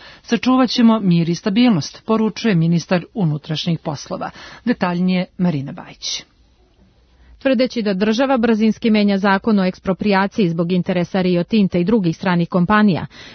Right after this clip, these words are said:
Speaker 2: predstavnici ekoloških udruženja sa pristalicama su tokom vikenda organizovali proteste širom Srbije.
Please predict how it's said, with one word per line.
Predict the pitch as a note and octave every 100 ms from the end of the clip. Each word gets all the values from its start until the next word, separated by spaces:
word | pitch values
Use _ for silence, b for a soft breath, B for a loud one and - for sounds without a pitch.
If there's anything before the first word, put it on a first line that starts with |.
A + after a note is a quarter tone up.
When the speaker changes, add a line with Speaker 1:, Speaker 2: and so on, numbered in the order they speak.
| B
Speaker 2:
predstavnici | G3+ F3 G3 F#3 E3+ F#3
ekoloških | - F#3+ F#3 - E3
udruženja | E3 D#3+ E3 F3 G3+ A#3+
sa | - F3
pristalicama | - F3 G#3+ G3+ - F#3+ E3+
su | -
tokom | D3+ D3 D3+
vikenda | F3 G#3 B3+ A#3 F#3+
organizovali | F3+ F#3 F#3 F#3 E3+ E3+
proteste | G3+ G3 - F#3+ G3
širom | - F3+ E3+
Srbije. | E3+ G3+ F#3+ G#3 D3+